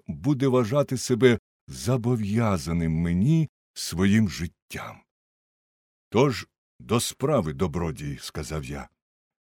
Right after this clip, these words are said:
«Насамперед, ось вам три рушниці, ось порох та кулі.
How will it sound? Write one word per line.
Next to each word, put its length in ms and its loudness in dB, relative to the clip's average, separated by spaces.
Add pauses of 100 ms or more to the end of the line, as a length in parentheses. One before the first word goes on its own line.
(220)
«Насамперед, 680 2 (160)
ось 360 0
вам 320 2 (280)
три 260 0
рушниці, 880 -2 (400)
ось 200 -4
порох 480 -2 (280)
та 120 -2
кулі. 380 -10